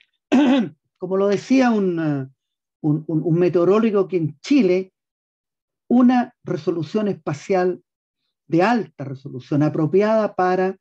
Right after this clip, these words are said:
la toma de decisiones en agricultura. Bien, ahora, ¿qué es lo que nosotros hicimos posteriormente? Aplicamos este método para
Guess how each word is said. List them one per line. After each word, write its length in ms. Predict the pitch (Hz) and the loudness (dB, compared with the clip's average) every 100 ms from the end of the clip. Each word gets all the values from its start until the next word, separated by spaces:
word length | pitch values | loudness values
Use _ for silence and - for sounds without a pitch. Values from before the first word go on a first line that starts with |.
| _ | _
la 160 | - - | -6 -2
toma 240 | 185 170 | -2 -2
de 80 | 165 | -6
decisiones 500 | 151 147 - 156 156 | -8 -8 -4 -2 -2
en 80 | 147 | -2
agricultura. 600 | 139 131 107 - - - _ _ _ _ _ _ _ _ _ _ _ _ _ _ - _ | -4 -6 -10 -12 -16 -16 _ _ _ _ _ _ _ _ _ _ _ _ _ _ -20 _
Bien, 340 | 269 262 165 - | 2 2 0 -6
ahora, 500 | 226 302 320 302 - | 0 2 2 0 -4
¿qué 80 | - | -6
es 60 | 285 | -2
lo 140 | 285 | 0
que 100 | 269 | 0
nosotros 420 | 254 247 269 262 | 0 0 0 2
hicimos 340 | 247 277 285 262 | 2 2 2 0
posteriormente? 760 | 254 - 262 262 302 294 262 240 | -6 -6 -2 0 2 2 0 -4
Aplicamos 920 | 247 247 247 220 302 311 247 220 220 _ | -2 -2 0 -2 0 0 0 -2 -8 _
este 260 | 202 - | -8 -2
método 520 | 202 262 262 247 240 - | 2 2 4 2 0 -2
para 400 | 240 233 226 226 | 0 0 -2 -4